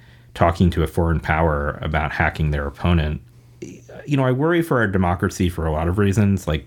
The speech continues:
we have a madman in charge of it who cares about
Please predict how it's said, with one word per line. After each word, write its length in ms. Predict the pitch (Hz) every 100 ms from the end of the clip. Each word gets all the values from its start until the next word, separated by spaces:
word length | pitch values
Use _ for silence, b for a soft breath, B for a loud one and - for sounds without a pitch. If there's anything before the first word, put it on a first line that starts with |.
| -
we 140 | 85
have 220 | 90 85 -
a 120 | 90
madman 840 | 82 78 80 85 82 80 78 78 - - -
in 100 | 90
charge 340 | - 87 87
of 100 | 90
it 240 | 98 90 -
who 320 | 85 76 71 B B B B B B -
cares 260 | 82 80
about 380 | 80 80 78 80